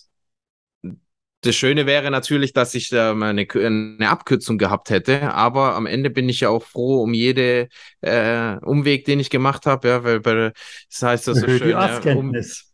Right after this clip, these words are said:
Speaker 1: Umwege erhöhen die Ortskenntnis, genau. Und das ist ja mittlerweile auch meine Expertise, die ich meinen Kunden ja auch mitgeben kann, weil ich
Speaker 2: Mhm.
Speaker 1: genau weiß, wie es sich anfühlt, ähm, ohne Orientierung zu sein, wie es sich
Speaker 2: Ja.
Speaker 1: anfühlt.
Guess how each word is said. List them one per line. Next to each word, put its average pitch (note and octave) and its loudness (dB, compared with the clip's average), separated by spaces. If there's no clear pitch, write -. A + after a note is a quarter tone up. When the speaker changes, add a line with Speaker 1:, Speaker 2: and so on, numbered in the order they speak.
Speaker 1:
Umwege D3 2
erhöhen C3 0
die A#2+ 4
Ortskenntnis, D3+ 0
genau. C3 0
Und C3 0
das C3 2
ist - 0
ja E3+ 2
mittlerweile E3+ 2
auch E3 -2
meine E3 2
Expertise, E3+ -2
die E3 2
ich D#3 -2
meinen D3 2
Kunden E3+ 0
ja D3 2
auch C#3 0
mitgeben A2+ 0
kann, F2 0
weil A#2 2
ich D3 2
Speaker 2:
Mhm. F#3 -4
Speaker 1:
genau D#3+ 2
weiß, E3 -2
wie C#3 -2
es B2+ -4
sich B2 -2
anfühlt, C3+ 0
ähm, B2 0
ohne C3+ 0
Orientierung A#2+ -2
zu - -6
sein, F#2 0
wie G#2+ 2
es G#2+ -2
sich A2+ -6
Speaker 2:
Ja. - -2
Speaker 1:
anfühlt. C#3 0